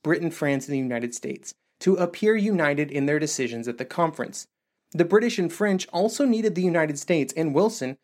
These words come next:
to stay engaged at the conference and to participate in the peace. The leaders of those nations,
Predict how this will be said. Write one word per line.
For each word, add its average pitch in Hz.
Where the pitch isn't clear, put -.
to 190
stay 185
engaged 180
at 143
the -
conference 123
and 143
to 156
participate 180
in 127
the 127
peace. -
The 170
leaders 233
of 185
those 147
nations, 156